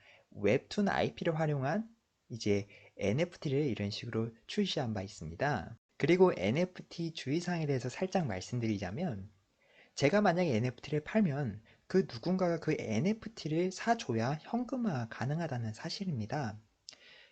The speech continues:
그리고 최근 빌 게이츠는 엔에프티에 대해서 "좀 더 큰 바보가 사는 상품일 뿐이다"라고 하면서 비판을 한 바 있고요.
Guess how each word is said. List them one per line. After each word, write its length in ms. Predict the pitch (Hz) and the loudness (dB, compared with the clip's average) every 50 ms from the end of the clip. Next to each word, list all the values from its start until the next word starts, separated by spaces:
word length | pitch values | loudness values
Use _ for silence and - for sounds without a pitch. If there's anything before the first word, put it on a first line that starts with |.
| _ _ | _ _
그리고 640 | - - 208 226 220 - 170 170 160 143 107 107 - - _ _ - | 0 4 4 4 6 6 4 6 6 4 2 0 -4 -10 _ _ -6
최근 440 | - - 220 220 220 208 202 196 - | -2 0 0 2 2 2 2 0 0
빌 220 | - - 185 - | 0 0 0 2
게이츠는 840 | - 190 196 190 196 - 160 160 160 160 156 156 160 160 156 156 196 - _ _ _ _ _ _ - | 4 4 4 2 2 0 -2 -2 0 0 0 0 0 0 -2 -4 -6 -12 _ _ _ _ _ _ 0
엔에프티에 680 | 98 104 107 156 185 196 196 - 190 - - 160 147 139 | 2 2 4 4 2 0 0 -2 -6 -2 0 2 2 2
대해서 680 | - - 95 90 90 - - 165 170 139 95 82 - - _ _ - | 0 -2 -4 -4 -4 -2 -2 0 0 0 -2 -4 -8 -12 _ _ -2
"좀 160 | - 226 220 | 2 2 4
더 200 | 208 208 196 202 | 4 4 2 0
큰 380 | - - - 247 247 247 226 226 | -4 -10 -6 -4 -2 -2 -2 -2
바보가 520 | - - - 117 - - 151 - 165 160 | -4 -6 -8 -6 -2 -2 -2 0 0 -2
사는 300 | 156 - 165 160 160 160 | -2 -2 -2 -2 -2 -2
상품일 600 | 156 - - 214 226 226 226 226 220 214 208 214 | -4 -4 -2 -2 -2 0 2 2 4 4 4 2
뿐이다"라고 920 | - 202 190 190 185 185 180 180 180 180 180 180 180 170 139 123 127 - 135 | 0 0 0 0 0 0 0 0 0 0 0 0 0 0 0 0 -2 -2 -2
하면서 380 | 139 160 160 156 151 143 - - | -2 -2 -2 -2 -2 -4 -8 -10
비판을 440 | - - 147 - 180 202 202 185 | -10 -12 -8 -4 -2 -2 0 0
한 120 | 165 143 127 | -2 -4 -4
바 80 | 120 | -6
있고요. 400 | 107 92 - - - 143 180 151 | -6 -8 -8 -8 -8 -8 -8 -8